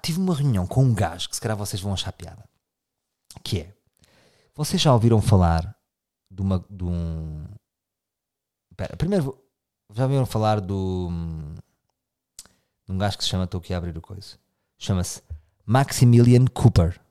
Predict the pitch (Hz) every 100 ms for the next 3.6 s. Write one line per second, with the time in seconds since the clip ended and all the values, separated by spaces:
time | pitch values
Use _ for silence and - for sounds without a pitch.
0 | _ _ _ _ _ _ - 101 101 101
1 | 117 95 92 87 104 90 87 92 - 117
2 | 117 - 104 92 98 110 107 131 143 156
3 | 113 120 110 104 117